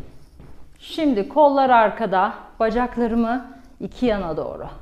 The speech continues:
Burada sırtımız da aktif olsun istiyorum. Neden? Çünkü sırt kasları çok çabuk zayıflıyor ve kendisini bırakıyor. Kamburluğa yol açıyor. O yüzden sırtımız da devrede olsun. Yanlara doğru.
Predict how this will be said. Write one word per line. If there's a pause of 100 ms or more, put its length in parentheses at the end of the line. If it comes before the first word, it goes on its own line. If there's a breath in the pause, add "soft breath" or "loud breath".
(640 soft breath)
Burada
sırtımız
da
aktif
olsun
istiyorum.
Neden?
Çünkü
sırt
kasları (340 loud breath)
çok
çabuk
zayıflıyor
ve
kendisini
bırakıyor. (640 loud breath)
Kamburluğa
yol
açıyor. (360 loud breath)
O
yüzden (680 loud breath)
sırtımız
da
devrede
olsun. (500 loud breath)
Yanlara
doğru.